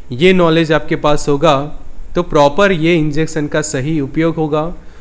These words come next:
वरना जिनको ज़रूरत ना हो उनको भी कई बार ये इंजेक्शन दे दिए जाते हैं, तो ऐसा ना हो, इसलिए ये प्रॉपर इन्फॉर्मेशन और नॉलेज ज़रूरी है।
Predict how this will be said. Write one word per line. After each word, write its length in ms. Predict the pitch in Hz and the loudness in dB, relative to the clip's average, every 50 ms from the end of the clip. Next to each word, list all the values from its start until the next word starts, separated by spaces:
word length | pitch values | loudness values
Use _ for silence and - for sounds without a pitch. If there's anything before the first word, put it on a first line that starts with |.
| - - - - 127 | -16 -14 -12 -8 -2
वरना 640 | 127 143 151 151 165 170 151 123 113 - 117 - - - - - - | 0 2 2 4 4 4 4 2 0 -4 -8 -10 -14 -12 -12 -10 -8
जिनको 360 | 117 143 160 170 165 170 165 | -2 0 0 0 2 2 2
ज़रूरत 440 | 156 139 165 160 165 175 180 175 175 | 4 4 4 4 4 2 2 2 2
ना 140 | 170 160 165 | 2 2 2
हो 160 | 165 175 180 | 4 2 2
उनको 380 | - - 139 143 - - 175 170 | 2 0 0 0 0 0 2 2
भी 140 | 160 170 156 | 4 2 4
कई 180 | 165 156 147 | 2 2 0
बार 260 | 143 147 147 151 147 | 2 0 0 2 0
ये 240 | 151 135 131 143 147 | -2 -2 -2 -2 0
इंजेक्शन 680 | 143 139 127 147 147 143 - 151 143 143 143 139 135 - 135 | -2 -2 -2 -2 -4 -4 -4 -4 -2 -2 -4 -4 -6 -6 -6
दे 180 | 131 139 143 | -4 -4 -2
दिए 220 | 135 147 147 147 139 | 0 0 0 0 0
जाते 280 | 131 139 135 131 143 | 0 -2 -2 -2 -4
हैं, 80 | 143 135 | -4 -4
तो 80 | 147 | -4
ऐसा 380 | 135 123 127 - - - 180 185 | -4 -4 -4 -4 -2 0 0 2
ना 120 | 180 160 | 2 2
हो, 340 | 151 143 151 147 151 - - - - - - - - - - 156 | 2 2 0 0 -2 -2 -4 -6 -6 -6 -6 -4 -6 -4 -2 -2
इसलिए 300 | 165 160 - 180 175 175 | -2 -2 2 2 2 2
ये 240 | 156 127 165 190 | 2 2 2 2
प्रॉपर 380 | 202 - 170 156 151 147 165 156 | 2 2 0 -2 0 0 0 0
इन्फॉर्मेशन 680 | 139 131 127 - - 156 156 156 151 147 151 151 139 143 | 0 -2 -2 -2 -2 -2 -2 0 -2 -4 -4 -2 -4 -4
और 100 | 143 131 | -2 -4
नॉलेज 500 | 127 120 120 123 131 160 214 - - - - - - - - | -4 -4 -4 -2 -2 -2 -2 -2 -4 -4 -4 -10 -10 -8 -6
ज़रूरी 400 | 151 165 175 160 139 127 120 113 | 2 2 4 4 4 2 0 -2
है। 180 | 110 113 107 | -4 -6 -8